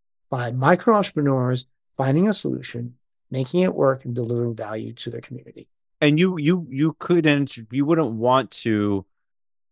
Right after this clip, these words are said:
Speaker 2: uh, in this situation, you know, you, you wouldn't wanna own a company that's entirely vertical-, vertically integrated, right? I don't think, where, or, or maybe you would.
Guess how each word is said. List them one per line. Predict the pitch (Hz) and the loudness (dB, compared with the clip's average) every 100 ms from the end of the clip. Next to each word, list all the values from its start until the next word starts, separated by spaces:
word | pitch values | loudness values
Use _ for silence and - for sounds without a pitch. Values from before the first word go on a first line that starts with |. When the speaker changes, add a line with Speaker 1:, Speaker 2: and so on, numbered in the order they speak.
| _ _ _ | _ _ _
Speaker 2:
uh, | 98 101 98 95 95 - | -2 2 2 2 0 -2
in | 104 | -2
this | 107 110 | -2 -4
situation, | - 107 110 104 98 - 104 98 95 90 _ _ _ _ _ _ _ _ _ _ _ - | -6 -6 -2 0 -2 -2 -6 -4 -4 -6 _ _ _ _ _ _ _ _ _ _ _ -6
you | 101 | -4
know, | 101 - | -4 -6
you, | 101 120 - | -10 -10 -8
you | 120 | -2
wouldn't | 143 156 | 2 2
wanna | 131 123 113 107 - _ _ _ _ - | 2 2 4 2 0 _ _ _ _ -4
own | 110 113 | -2 -2
a | 101 | -2
company | - 98 98 101 | -4 -4 -4 -2
that's | 95 - | -2 -4
entirely | 92 95 95 87 87 | -8 -2 -2 -2 -6
vertical-, | 80 90 87 85 85 - | -6 -6 -4 -8 -10 -8
vertically | 92 101 90 90 | -4 -4 -4 -6
integrated, | 92 90 87 82 85 | -4 -4 -6 -6 -6
right? | 80 87 101 | -6 -2 -2
I | 98 | -2
don't | 95 - - | -4 -6 -4
think, | 117 90 101 - | -2 -2 -8 -6
where, | 98 92 90 80 - | -2 0 -2 -4 -4
or, | 98 | -4
or | 98 | 0
maybe | 104 139 151 | 2 2 2
you | 120 | 0
would. | 92 92 107 156 | 0 0 -2 -2